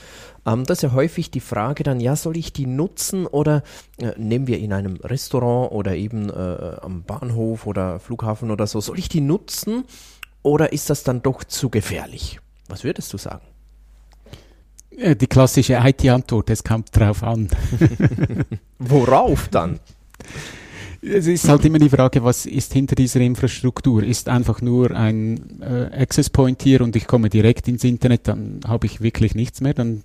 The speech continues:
Speaker 2: kann ich das eigentlich gut nutzen. Aber oft hast du ja eine ganze Infrastruktur, gerade in einem Hotel, wo du auf jedem Stock oder ich habe schon gesehen, in jedem Zimmer einen eigenen Access Point hast, da steht eine riesige Infrastruktur hinten dran.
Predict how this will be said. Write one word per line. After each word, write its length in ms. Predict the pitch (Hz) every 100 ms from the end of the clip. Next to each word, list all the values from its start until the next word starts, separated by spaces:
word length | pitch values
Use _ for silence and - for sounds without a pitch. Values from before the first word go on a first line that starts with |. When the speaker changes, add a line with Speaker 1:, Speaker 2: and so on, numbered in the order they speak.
| -
Speaker 2:
kann 180 | - 113
ich 120 | 110
das 160 | 117 107
eigentlich 340 | 110 104 -
gut 300 | 123 143 -
nutzen. 400 | 143 143 - 185 - - - -
Aber 180 | 131 120 131
oft 180 | -
hast 220 | 127 123 127
du 40 |
ja 60 | 120
eine 140 | 113
ganze 320 | 110 110 -
Infrastruktur, 840 | - 135 135 127 - 127 - 127 98
gerade 300 | 117 107 113
in 80 | 107
einem 120 | 101
Hotel, 540 | 120 - 123 120 120 120 - - -
wo 140 | 113
du 180 | 117 110
auf 320 | 110 113 107
jedem 260 | 120 120 110
Stock 360 | - 151 -
oder 160 | 127 117
ich 140 | 113 123
habe 120 | -
schon 180 | - 107
gesehen, 300 | 107 120 120
in 60 | 110
jedem 400 | 113 120 117 -
Zimmer 320 | 139 151 139
einen 140 | 117
eigenen 360 | 113 113 120 107
Access 380 | 131 - 139 -
Point 320 | 131 123 123
hast, 260 | 123 - - - - -
da 100 | 113
steht 280 | - 113 113
eine 200 | 104 110
riesige 340 | 143 - 131
Infrastruktur 680 | 139 135 123 131 - 123 98
hinten 320 | 104 - 107
dran. 320 | 98 87 80